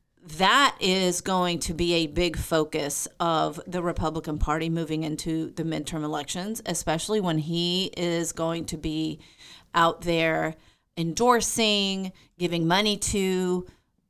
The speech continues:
A lot of the candidates who he supports still support the big lie. Uh, that is not going away anytime soon. A-, a-, and so it, it, it has become, I think, such a problem for the Republican Party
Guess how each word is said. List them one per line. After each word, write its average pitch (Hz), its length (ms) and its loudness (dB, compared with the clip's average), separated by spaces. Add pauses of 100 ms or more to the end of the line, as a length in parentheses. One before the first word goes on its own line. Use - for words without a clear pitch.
(200)
A 180 100 -4
lot 180 360 8
of 220 80 0
the 214 80 0
candidates 175 800 2
who 170 120 0
he - 220 0
supports 180 760 0 (180)
still - 340 -4
support 208 460 0
the 185 40 0
big 175 220 2
lie. 151 480 0 (420)
Uh, 165 200 2
that 170 160 2
is 165 120 -4
not 190 220 0
going 185 240 -4
away 160 300 0
anytime 147 460 -2
soon. - 500 -8 (420)
A-, 180 260 2
a-, 185 160 -2 (120)
and 180 200 0
so 180 540 4
it, 190 180 -4
it, 202 220 -2
it 202 140 0
has 202 260 -2
become, 226 460 -2
I 196 100 2
think, 196 240 -4
such 262 460 2
a 220 40 -4
problem 220 440 4
for 185 160 -2
the 180 100 0
Republican 175 540 -2
Party 185 520 2